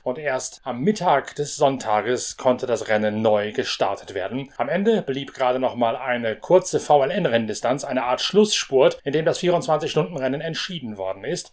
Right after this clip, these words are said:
Denn nach dem Abbruch, so will es das ganz besondere Regelwerk auf dem Nürburgring, werden all jene Autos, die sich in derselben Runde wie der Spitzenreiter befinden,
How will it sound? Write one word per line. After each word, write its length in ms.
Denn 340
nach 420
dem 180
Abbruch, 680
so 220
will 120
es 100
das 200
ganz 200
besondere 560
Regelwerk 220
auf 120
dem 200
Nürburgring, 640
werden 240
all 180
jene 240
Autos, 360
die 80
sich 140
in 60
derselben 460
Runde 280
wie 40
der 120
Spitzenreiter 580
befinden, 500